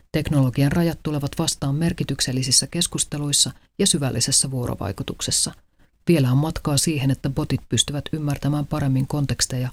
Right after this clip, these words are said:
ja nyansseja, mutta on se tulossa. Tosin tekoälykin on terminä liukuva. Monet asiantuntijatkin saattavat kiistellä siitä, täyttääkö jokin tapaus tekoälyn määritelmän vai ei, Nelimarkka huomauttaa.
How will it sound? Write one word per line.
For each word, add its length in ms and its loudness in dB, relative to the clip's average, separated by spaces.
ja 80 0
nyansseja, 560 2
mutta 320 2
on 220 2
se 80 2
tulossa. 480 -2
Tosin 260 2
tekoälykin 600 2
on 100 4
terminä 400 2
liukuva. 440 0
Monet 320 4
asiantuntijatkin 800 0
saattavat 420 -2
kiistellä 440 -2
siitä, 440 4
täyttääkö 440 2
jokin 320 2
tapaus 360 0
tekoälyn 480 2
määritelmän 640 0
vai 260 4
ei, 280 2
Nelimarkka 600 0
huomauttaa. 680 -4